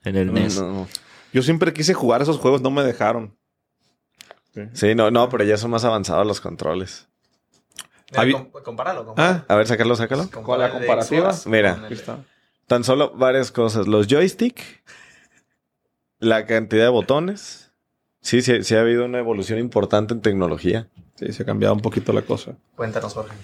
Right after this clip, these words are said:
Speaker 3: Ah, pues, es, es que me, me acordé de algo que me, me acordé de una si-, de las historias de pobreza que tengo.
Speaker 1: De cuando
Speaker 3: Me
Speaker 1: no te
Speaker 3: acor-,
Speaker 1: dejaban jugar.
Speaker 3: ah,
Speaker 1: La
Speaker 3: ¿sí
Speaker 1: de
Speaker 3: te la
Speaker 1: cuando,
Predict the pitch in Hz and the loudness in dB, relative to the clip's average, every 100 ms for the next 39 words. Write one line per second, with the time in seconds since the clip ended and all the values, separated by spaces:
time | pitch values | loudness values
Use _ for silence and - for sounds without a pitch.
0 | - 117 113 - - 120 - - 170 156 | -8 -6 0 -2 -2 -2 -2 0 2 2
1 | 123 123 117 117 123 147 135 139 139 120 | 2 -2 -2 0 2 4 2 2 -2 -2
2 | 104 98 107 104 107 110 113 131 147 135 | -4 -6 -8 -8 -6 -2 -2 0 0 -2
3 | 110 117 113 110 127 147 151 143 117 113 | 0 0 0 -2 0 2 2 0 0 2
4 | 139 156 120 170 123 117 _ _ _ _ | 0 -2 -2 -4 -4 -6 _ _ _ _
5 | 117 107 107 104 101 135 127 117 123 123 | -4 0 0 2 2 2 2 2 0 0
6 | 101 110 196 180 117 104 165 | 2 2 2 2 2 4 4